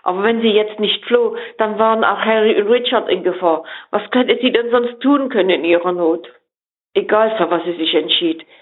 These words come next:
es wäre immer das Falsche. Aber Harry und Richard zu opfern und Peter weiter zu suchen und am Ende nicht zu finden? Immer schriller wurden die Rufe der Mutter, doch Peter,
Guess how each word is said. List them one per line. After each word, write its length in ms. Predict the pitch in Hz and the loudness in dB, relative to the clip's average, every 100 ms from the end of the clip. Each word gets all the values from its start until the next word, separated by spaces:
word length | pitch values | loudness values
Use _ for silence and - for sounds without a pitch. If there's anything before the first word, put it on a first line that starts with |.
| _ | _
es 140 | - 160 | -8 -2
wäre 260 | 180 165 175 | 0 2 0
immer 240 | 170 156 147 | -2 -2 -6
das 160 | 143 - | -8 -10
Falsche. 360 | 151 160 - - - _ _ _ - - | -12 -12 -12 -14 -18 _ _ _ -20 -10
Aber 240 | - - 175 | -4 0 0
Harry 360 | 185 208 220 | 2 2 4
und 160 | 180 175 | 4 2
Richard 580 | 170 202 220 - - - | 2 2 2 -2 -8 -2
zu 140 | 196 | 0
opfern 420 | - - - 170 - - - | 2 -2 -4 -6 -6 -14 -14
und 120 | - | -10
Peter 340 | - 208 202 185 | 0 2 2 2
weiter 380 | 190 226 214 190 | 2 2 -2 -6
zu 120 | 190 | -6
suchen 300 | 190 196 190 | 0 2 2
und 180 | 165 190 | 0 0
am 140 | 175 | 0
Ende 260 | - 190 185 | 0 0 -2
nicht 240 | 185 - | -2 -4
zu 80 | 185 | -4
finden? 640 | 180 226 262 - 226 - _ _ _ _ _ _ - - | 0 0 0 -6 -12 -14 _ _ _ _ _ _ -20 -6
Immer 280 | - 254 240 | 0 2 2
schriller 400 | 240 233 240 202 | 2 2 2 2
wurden 240 | 185 185 | 0 0
die 80 | 170 | 0
Rufe 340 | 175 202 196 185 | 2 2 2 0
der 140 | 175 | 0
Mutter, 380 | 170 165 156 143 - - - | 0 -2 -4 -10 -16 -12 -6
doch 180 | 175 - | -6 0
Peter, 560 | 226 233 160 160 - | 2 4 0 -2 -12